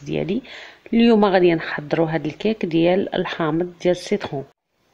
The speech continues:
كنحتاجوا جوج ديال المعالق ديال عصير الحامض، حامضة كنعصروها، وعندنا معلقة كبيرة ديال القشور ديال الحامض محكوك أو الليمون مبشور. عندي ميتين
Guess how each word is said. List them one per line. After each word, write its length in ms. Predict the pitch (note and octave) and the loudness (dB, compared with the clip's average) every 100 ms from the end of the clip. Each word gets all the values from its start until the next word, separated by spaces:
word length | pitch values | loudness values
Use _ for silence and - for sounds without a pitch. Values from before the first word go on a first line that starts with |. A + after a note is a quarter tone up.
| _ - | _ -6
كنحتاجوا 800 | G#3 G3 - - F3+ F3 G#3 A3+ | -4 -4 -6 -2 -2 2 2 2
جوج 180 | G3+ G3 | 0 -2
ديال 220 | D#3+ E3 | -2 -2
المعالق 680 | E3 D#3+ D#3 E3 G3 A3+ F#3 | 0 -2 -2 0 0 -2 -6
ديال 240 | E3 E3 | -4 -4
عصير 420 | D3 D#3 - G#3 | -4 -6 -4 -4
الحامض، 600 | G#3+ G3 - F#3 D#3 D3+ D3+ - - - - _ - | -2 -6 -6 -6 -4 -6 -8 -16 -20 -20 -20 _ -8
حامضة 400 | - G3+ F3 G#3 | -2 0 2 2
كنعصروها، 800 | G#3 F#3+ D#3 - D#3 D#3+ E3+ B3+ - _ _ _ _ _ _ _ _ _ _ _ _ _ _ _ _ - | 2 -2 -2 -6 -2 -2 -2 -6 -12 _ _ _ _ _ _ _ _ _ _ _ _ _ _ _ _ -2
وعندنا 460 | G3+ G3 E3 F#3 | 2 2 2 2
معلقة 400 | F3 E3+ G3+ G3+ | 2 2 0 0
كبيرة 480 | F3 F#3 F#3+ A3 G3 | -4 -2 2 4 4
ديال 280 | D#3+ D#3+ D#3+ | 2 0 0
القشور 440 | - - - G#3 | -2 -2 0 0
ديال 280 | F3 F3 E3 | 0 0 0
الحامض 640 | E3 - F3 E3 G3 F#3+ - | -2 -4 -2 0 0 -2 -4
محكوك 640 | F3 E3 - F#3 G#3+ - C#4 C#4 _ _ - - _ _ - | -2 -2 0 0 0 0 -4 -4 _ _ -20 -20 _ _ 2
أو 120 | F3+ | 2
الليمون 540 | E3+ E3+ E3+ D#3+ E3 E3 | 4 4 4 2 -2 -2
مبشور. 380 | E3+ D#3+ D#3+ - _ _ _ - | 0 0 -2 -14 _ _ _ -4
عندي 460 | F#3+ G3+ F#3+ F#3+ | 0 2 2 4
ميتين 680 | G3 F#3+ F3+ - - G3+ F#3 | 6 4 2 -4 0 4 4